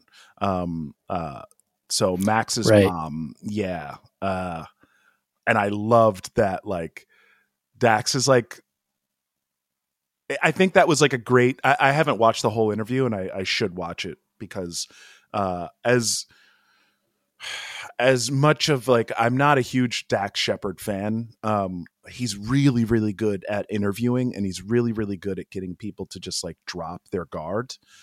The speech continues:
Speaker 1: Uh, and he's
Speaker 2: Mm-hmm.
Speaker 1: also really good at doing the thing that we love M J for, uh, our, uh, one of our best friends, which is, like, he will snipe you at, like,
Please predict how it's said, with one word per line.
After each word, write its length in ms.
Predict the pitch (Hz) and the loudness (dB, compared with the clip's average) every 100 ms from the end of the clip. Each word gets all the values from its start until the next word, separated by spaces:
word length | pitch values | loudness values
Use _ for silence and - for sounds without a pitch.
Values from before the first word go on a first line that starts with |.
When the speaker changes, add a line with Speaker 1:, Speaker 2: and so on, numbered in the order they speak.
| - - _ _ | -20 -20 _ _
Speaker 1:
Uh, 400 | 113 104 95 85 - - | 0 2 0 -4 -6 0
and 120 | 113 | 4
he's 120 | 107 | 6
Speaker 2:
Mm-hmm. 80 | 110 | 6
Speaker 1:
also 380 | 104 123 104 98 95 | 4 2 -2 -4 0
really 260 | 120 117 113 | 2 2 0
good 360 | 113 110 104 - | 4 4 4 -2
at 240 | 107 90 - _ | -6 -6 -8 _
doing 420 | 117 113 110 104 | 2 4 4 0
the 120 | 95 107 | -2 -4
thing 420 | - 104 101 95 | -2 0 -2 -2
that 260 | 104 98 - | -2 -2 -2
we 120 | 107 | -2
love 280 | 101 98 - - | 0 -2 -4 -2
M 220 | 101 113 | 2 2
J 340 | 139 151 175 175 | 2 2 0 -2
for, 460 | - 175 190 220 - | 2 4 4 2 -4
uh, 240 | - 98 - | -2 -2 2
our, 400 | 107 104 104 101 _ _ _ - | 4 4 2 -2 _ _ _ -6
uh, 240 | 101 95 90 - - - | -2 0 -2 -12 -8 2
one 140 | 117 | 4
of 100 | 113 | 6
our 200 | 107 110 | 6 6
best 320 | - 117 - | 4 2 4
friends, 420 | - 107 127 135 - - - | 2 2 2 0 -6 -14 -2
which 220 | 127 123 | 0 2
is, 180 | 127 107 | 2 4
like, 280 | 120 107 - _ _ _ _ _ _ _ _ | 6 6 0 _ _ _ _ _ _ _ _
he 280 | - 151 151 | -6 0 4
will 160 | 131 | 4
snipe 540 | 123 - 123 120 123 - | 4 4 4 4 2 -2
you 340 | 147 165 170 _ _ _ _ _ _ _ _ - | -2 -2 -4 _ _ _ _ _ _ _ _ 2
at, 220 | 117 - | 2 2
like, 300 | 110 98 | 0 0